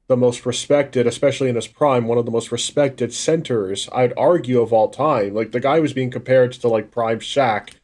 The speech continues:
when he was with the Magic. And this could be his only opportunity to ever to win a championship. So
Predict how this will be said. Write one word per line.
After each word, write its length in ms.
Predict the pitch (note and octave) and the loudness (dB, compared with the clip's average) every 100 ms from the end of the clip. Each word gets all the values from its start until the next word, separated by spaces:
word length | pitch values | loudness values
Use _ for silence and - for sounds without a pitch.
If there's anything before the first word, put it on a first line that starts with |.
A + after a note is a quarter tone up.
| _ _ | _ _
when 140 | B2+ | 0
he 60 | A#2+ | 0
was 120 | A#2+ | 0
with 160 | A#2+ - | -2 -4
the 80 | A#2 | -2
Magic. 500 | D3 C#3 F#2+ - - _ _ - | 0 0 -2 -8 -14 _ _ -2
And 600 | C#3 C3+ C3+ C3 C3 C3 _ _ _ _ _ _ _ _ _ _ _ - | 2 4 4 4 -2 -8 _ _ _ _ _ _ _ _ _ _ _ 0
this 180 | F3 F3+ | 2 2
could 200 | F#3+ C3+ | 0 0
be 100 | E3+ | 2
his 260 | D3+ A2+ - | 2 0 2
only 340 | E3 E3+ F3 | 4 4 4
opportunity 1040 | D3+ C#3 C#3 B2+ D#3+ E3+ C#3 A2+ A2 G#2+ - _ _ _ _ _ | 4 2 0 -2 2 2 2 0 -4 -6 -12 _ _ _ _ _
to 240 | - D#3 - | -4 -2 2
ever 320 | E3+ D3+ C3 | 4 4 0
to 120 | C#3+ | 2
win 120 | C3+ | 2
a 80 | A#2+ | 2
championship. 880 | - C#3+ E3+ D#3 A#2+ A2 - G#2+ - | 2 0 2 0 -2 -2 0 0 0
So 480 | - C#3 B2 A#2+ | 0 2 4 2